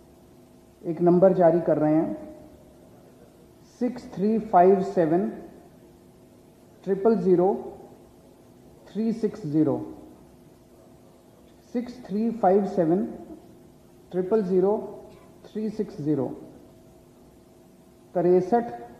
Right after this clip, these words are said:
सत्तावन डबल ज़ीरो ज़ीरो थ्री सिक्स ज़ीरो। इसके ऊपर आप एसएमएस कर सकते हैं, इस पे आप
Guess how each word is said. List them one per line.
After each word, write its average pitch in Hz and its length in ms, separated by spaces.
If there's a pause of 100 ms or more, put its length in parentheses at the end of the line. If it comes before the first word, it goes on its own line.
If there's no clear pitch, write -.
(180)
सत्तावन 165 720 (1000)
डबल 165 380
ज़ीरो 202 320 (680)
ज़ीरो 180 380
थ्री 202 300 (500)
सिक्स - 260
ज़ीरो। 135 280 (1400)
इसके 185 280
ऊपर 220 300
आप 214 440
एसएमएस 214 480
कर 220 160
सकते 226 340
हैं, 240 380 (1600)
इस 185 140
पे - 180
आप 208 180